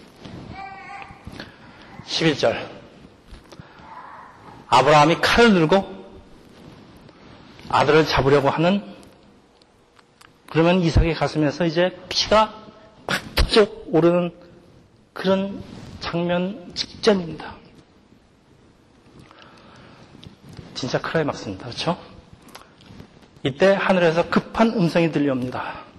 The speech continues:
"아브라함아, 아브라함아." 히브리어에서 두 번을 반복한다는 것은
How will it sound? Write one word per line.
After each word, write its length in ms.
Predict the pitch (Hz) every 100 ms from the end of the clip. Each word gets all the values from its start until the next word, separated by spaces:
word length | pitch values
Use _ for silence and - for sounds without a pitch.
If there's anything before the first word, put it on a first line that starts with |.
| - - - - - -
"아브라함아, 840 | - 143 185 202 220 220 208 208 214
아브라함아." 640 | 208 220 202 160 - - - - - - - _ _ - - - - - - -
히브리어에서 720 | - 202 214 190 160 190 185
두 120 | 180
번을 640 | 185 180 175 165 165 - -
반복한다는 640 | 143 156 151 151 143 143
것은 320 | 139 - 160